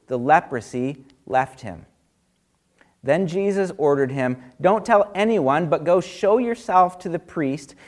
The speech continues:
and offer the sacrifices that Moses commanded for your cleansing as a testimony to them.' Yet the news about him spread all the more.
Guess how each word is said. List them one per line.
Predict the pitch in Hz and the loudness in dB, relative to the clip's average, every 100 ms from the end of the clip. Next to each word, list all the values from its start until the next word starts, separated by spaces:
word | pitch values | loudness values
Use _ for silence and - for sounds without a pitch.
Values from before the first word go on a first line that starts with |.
| - | -10
and | 156 - | -10 0
offer | 160 190 - 220 | 4 4 2 -2
the | 202 | -2
sacrifices | 190 180 160 160 147 135 117 120 131 123 | -2 2 4 2 -4 -2 -2 -4 -10 -6
that | 123 | -6
Moses | 131 143 160 156 160 151 - - _ | -2 0 0 0 -4 -8 -10 -20 _
commanded | - 160 135 151 175 180 165 131 | -12 -6 -4 -2 -2 -2 -4 -4
for | 139 | -6
your | 127 139 | -4 -4
cleansing | 139 190 196 160 135 139 - - | -6 -4 -2 -2 -4 -4 -10 -12
as | - 151 | -6 -6
a | |
testimony | 165 - 208 208 175 127 104 | -6 -4 -4 -4 -4 -4 -6
to | 92 127 | -10 -12
them.' | 98 82 87 113 _ _ _ _ _ _ _ _ - | -12 -12 -16 -20 _ _ _ _ _ _ _ _ 0
Yet | 160 165 | 0 0
the | 160 | -2
news | 156 190 247 247 | 0 0 0 0
about | 220 151 180 190 180 | 0 4 6 6 4
him | 160 139 | -4 -6
spread | - - 151 160 151 147 | -8 0 4 4 4 0
all | 139 135 131 | 2 2 2
the | 139 | -2
more. | 135 151 151 98 101 | -6 -4 -2 -2 -6